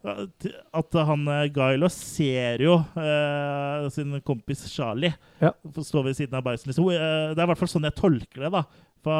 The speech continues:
Speaker 1: han er jo en av de kidnappet, og han står ved siden av Bison og han sier, «I'm coming for you, Charlie!»
Speaker 2: Ja. <laughs>
Speaker 1: Liksom bare, jævlig kult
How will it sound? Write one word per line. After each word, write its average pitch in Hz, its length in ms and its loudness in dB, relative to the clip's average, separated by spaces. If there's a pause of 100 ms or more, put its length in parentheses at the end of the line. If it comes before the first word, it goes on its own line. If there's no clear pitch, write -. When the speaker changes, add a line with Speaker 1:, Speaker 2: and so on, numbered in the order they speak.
Speaker 1:
han 151 180 0
er 147 120 0
jo 139 40 0
en 127 100 -2
av 127 80 -4
de 131 120 -2
kidnappet, 117 460 -8
og 135 60 0
han 135 100 0
står 113 340 -8
ved 117 120 -8
siden 123 200 -6
av 120 80 -4
Bison 113 240 -6
og 123 60 -4
han 123 80 -6
sier, 143 200 -2
«I'm 156 160 -2
coming 180 300 4
for 180 180 8
you, 165 140 10
Charlie!» 160 460 8
Speaker 2:
Ja. - 80 4
<laughs> 160 340 6
Speaker 1:
Liksom 143 220 8
bare, 165 260 6
jævlig 190 920 6
kult 180 180 10